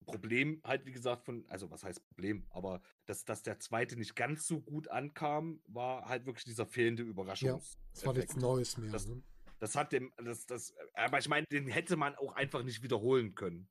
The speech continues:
Speaker 2: Ja, richtig.
Speaker 1: Deswegen, also, äh,
Speaker 2: Ganz
Speaker 1: so,
Speaker 2: klar.
Speaker 1: so ein zweiter Teil gerade bei so einem Film ist halt relativ schwierig dann umzusetzen. Aber er war halt immer noch gut. Also
Speaker 2: Mhm.
Speaker 1: sehenswert und, äh, die, die Story war interessant und wichtig.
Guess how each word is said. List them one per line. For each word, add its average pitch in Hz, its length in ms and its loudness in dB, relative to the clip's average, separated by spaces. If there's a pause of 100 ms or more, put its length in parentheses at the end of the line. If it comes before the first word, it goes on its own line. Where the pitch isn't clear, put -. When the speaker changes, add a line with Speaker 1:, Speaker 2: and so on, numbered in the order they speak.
(160)
Speaker 2:
Ja, 123 220 -2 (120)
richtig. 123 180 -2
Speaker 1:
Deswegen, 127 260 2
also, 131 200 2
äh, 123 280 0 (120)
Speaker 2:
Ganz 117 160 -6
Speaker 1:
so, 117 80 -2
Speaker 2:
klar. 123 120 0
Speaker 1:
so 113 140 0
ein 120 120 -2
zweiter 127 460 2
Teil 147 640 4 (340)
gerade 165 400 4
bei 139 160 4
so 139 180 0
einem 143 120 -4
Film 143 220 0
ist 123 120 -4
halt 123 160 -2
relativ 110 1000 -2
schwierig 107 600 0
dann 95 160 -6
umzusetzen. 92 600 -10
Aber 101 220 -4 (220)
er 151 100 0
war 220 120 4
halt 185 140 2
immer 180 200 4
noch 131 200 -2 (200)
gut. 196 320 0 (220)
Also 143 300 8
Speaker 2:
Mhm. 175 100 -4 (1000)
Speaker 1:
sehenswert 135 720 4
und, 120 380 -6
äh, 113 260 -2 (640)
die, 113 200 -4
die 113 160 -4
Story 135 480 -2 (120)
war 123 480 2
interessant 131 520 -4
und 107 180 -6
wichtig. 135 540 -4